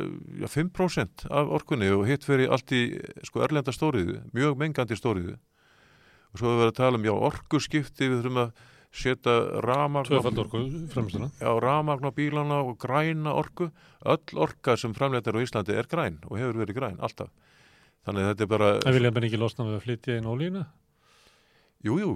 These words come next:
Speaker 1: jú, jú, jú, en, en hérna, en sem sagt, menn, menn vilja eyðileggja, sem sagt, hugsanlega, náttúruna og, og mér finnst það svo grá-, grátlegt að í þessu samhengi, þetta eru oft svona menn sem vilja græða peninga sem að er í þessu,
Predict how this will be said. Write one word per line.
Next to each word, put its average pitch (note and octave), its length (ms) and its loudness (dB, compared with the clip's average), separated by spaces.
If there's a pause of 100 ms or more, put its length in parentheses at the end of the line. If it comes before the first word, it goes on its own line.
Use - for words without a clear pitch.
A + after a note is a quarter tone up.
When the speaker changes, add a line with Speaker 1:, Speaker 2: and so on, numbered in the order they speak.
Speaker 1:
jú, C3 160 -2
jú, E3 180 0
jú, E2+ 140 -2 (160)
en, G#2+ 220 -2
en A2 160 -2
hérna, A2+ 340 -2 (840)
en G#2 180 -4
sem A#2 160 -2
sagt, G#2+ 260 -2
menn, A2+ 280 -2 (180)
menn A#2+ 380 -4
vilja B2 400 0 (300)
eyðileggja, B2+ 580 2 (320)
sem A2 180 -2
sagt, - 320 -4
hugsanlega, G#2+ 540 0 (640)
náttúruna G#2 560 2
og, A#2 340 2
og G#2+ 320 0
mér A#2 160 -2
finnst A2+ 160 -6
það A#2+ 60 0
svo A2 80 0
grá-, C#3 300 2
grátlegt B2+ 580 0 (400)
að - 240 -4
í A#2 60 -2
þessu A#2 180 -6
samhengi, G2+ 420 0
þetta A#2 220 -2
eru B2 100 0
oft - 160 -12
svona B2 160 -2
menn B2+ 160 0
sem A#2+ 160 -4
vilja A#2 360 0
græða A#2 320 0
peninga G2 360 -4
sem G2 160 -4
að F#2+ 140 -2 (120)
er G#2+ 220 -4
í F#2 60 -2
þessu, F#2+ 200 -8